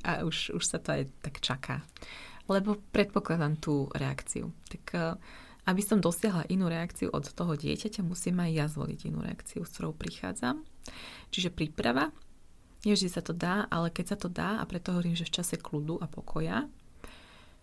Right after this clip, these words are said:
a tak si dajte signál, hej, že to znamená, že ja neviem, natočím ti minútku, aby si videl, že koľko by si presiahol ten čas, alebo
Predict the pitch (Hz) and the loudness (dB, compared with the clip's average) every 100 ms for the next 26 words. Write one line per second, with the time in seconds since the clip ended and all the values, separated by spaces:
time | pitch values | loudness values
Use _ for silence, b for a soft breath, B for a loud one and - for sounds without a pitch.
0 | B B - - 180 180 180 175 - 165 | B B -6 0 4 4 2 0 0 2
1 | 165 180 - 175 151 151 156 160 190 208 | 2 0 -4 -2 0 -2 -2 -2 2 2
2 | 208 - 170 165 165 160 160 - 190 175 | 2 -2 0 0 0 -2 -2 0 0 2
3 | 156 165 - - 180 170 165 170 - 175 | 0 0 -2 -4 0 2 2 0 0 -2
4 | 165 - - 156 156 160 160 160 - 175 | -2 -4 -4 -2 0 -2 0 0 0 -2
5 | - 180 - - 185 175 185 180 175 190 | -2 -2 -2 2 2 4 0 2 2 2
6 | 185 - 208 156 - 175 165 165 160 | 4 4 4 2 0 0 2 2 2